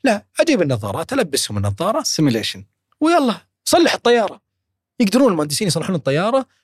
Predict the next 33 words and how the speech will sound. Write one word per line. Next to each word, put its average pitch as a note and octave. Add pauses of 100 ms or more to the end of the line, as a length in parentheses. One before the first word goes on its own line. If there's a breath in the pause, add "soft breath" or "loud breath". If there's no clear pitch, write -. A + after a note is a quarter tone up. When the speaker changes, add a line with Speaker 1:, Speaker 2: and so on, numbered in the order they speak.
(240)
Speaker 1:
افتراضيًا، A#3+ (1300)
واختصر G3+
وقتي E3
وأعلم D3+
من D3
أكبر D#3+
عدد D3+
ممكن D#3+
من D3+
الناس D#3+ (480 soft breath)
وأمور G#3+
كثيرة. F3 (800)
Speaker 2:
يعني A#2
دحين A#2
أبو B2
عبد A#2+
الله C#3
الناس C3
مشغولة C3
طول C#3
الوقت C#3+
بالجوالات A#2
رايحة B2+
جاية. F#2+ (120)
Speaker 1:
راح D#3+
تكون C3+
Speaker 2:
الأيام D3+
Speaker 1:
مشغولة D#3+
Speaker 2:
القادمة D3+
سوف-، C#3
Speaker 1:
بالنظارة. A#2+ (160)
Speaker 2:
آه، C#3+
بالنظارات. A#2